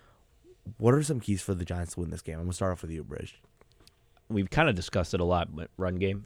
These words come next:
Speaker 2: You gotta run it downhill against this Pa-, uh, Packers defense.
Speaker 1: An
Speaker 2: You gotta kill
Speaker 1: amazing
Speaker 2: 'em.
Speaker 1: Packers defense, by the
Speaker 2: Um,
Speaker 1: way.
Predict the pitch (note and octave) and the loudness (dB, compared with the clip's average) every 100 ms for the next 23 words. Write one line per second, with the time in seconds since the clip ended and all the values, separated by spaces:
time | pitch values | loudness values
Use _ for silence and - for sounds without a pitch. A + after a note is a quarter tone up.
0 | - G#2 G2+ F#2 E2 - F2+ F#2+ G#2 G#2 | -4 4 6 6 2 -4 2 6 8 8
1 | G#2 _ F#2+ G2+ F#2+ F#2 F#2 F#2 G2 F#2+ | 4 _ 2 6 6 6 2 2 6 8
2 | F2+ F#2 - F#2+ F2+ F2 F#2 - - - | 8 4 0 0 0 0 -2 2 0 4
3 | F#2 - F2 E2+ F2+ F2 E2 G2 G2+ F#2 | 2 4 2 0 0 0 2 4 6 8
4 | G#2 G#2+ F2+ E2+ E2+ E2+ E2 F2 E2 E2+ | 10 8 8 2 0 -2 -2 -4 -4 -2
5 | - F#2 F2 F2 E2+ F#2 | 6 8 8 4 0 -2